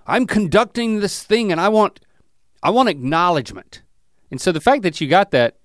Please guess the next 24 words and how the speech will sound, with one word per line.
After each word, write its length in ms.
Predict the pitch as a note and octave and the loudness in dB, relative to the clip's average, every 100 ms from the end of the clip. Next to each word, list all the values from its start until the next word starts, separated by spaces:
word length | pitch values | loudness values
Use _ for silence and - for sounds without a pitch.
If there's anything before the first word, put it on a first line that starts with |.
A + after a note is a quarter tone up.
| _ _ | _ _
that's 140 | G3 | -2
a 40 | A3 | 0
big 160 | F#3 | 0
deal. 200 | E3 G3+ - _ | 2 0 0 _
And 160 | D#3 E3 | 0 2
I 100 | F3+ C#4+ | 2 0
actually 260 | - F#3+ | -2 -2
think 340 | C#3 A#2 G#2+ - | -2 -4 -6 -6
if 160 | C#3 D3+ | -6 -4
you 80 | |
didn't, 440 | C3 A3+ F#3 B2+ B2 _ _ _ _ | 2 2 2 -4 -6 _ _ _ _
you 140 | - F3 | -6 -4
should 200 | D#3+ C#3+ | -4 -4
tell 280 | F#3 G3 E3 | 0 2 2
him 180 | D3 | 0
something 320 | C3+ E3 D3 C#3+ | 0 -4 -4 -2
similar 340 | F3 D#3+ C#3+ | -2 0 2
to 80 | B2+ | 2
what 200 | C3+ D3 | 2 4
I 140 | C3+ | 2
told 420 | C3 - C#3 B2+ A#2 _ | 0 0 0 -2 -6 _
Lincoln. 320 | D#3 G#3 G2 | -4 -4 -6
'Cause 240 | F#2+ D3 D3 | -6 -4 0
I, 180 | E3+ | 0